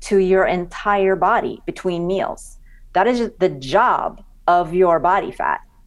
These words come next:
And so what I'm saying, and you can quote me on this, is that obesity now is organ failure. It is failure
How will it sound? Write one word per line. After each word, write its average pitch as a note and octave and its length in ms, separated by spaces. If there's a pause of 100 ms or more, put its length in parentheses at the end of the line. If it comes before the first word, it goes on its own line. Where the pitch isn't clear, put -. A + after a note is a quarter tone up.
(400)
And F3+ 180
so E3 520 (200)
what F#3+ 180
I'm D4+ 200
saying, C#3+ 600
and F3+ 160
you F#3 60
can F#3 160
quote A#3+ 280
me E3+ 120
on C#3+ 180
this, A#2+ 320 (300)
is F3 360 (600)
that F#3 400 (440)
obesity G3+ 720
now A3+ 260 (380)
is G3 520 (520)
organ B3+ 400
failure. C3 540
It E3+ 140
is F3 240 (640)
failure C#4+ 640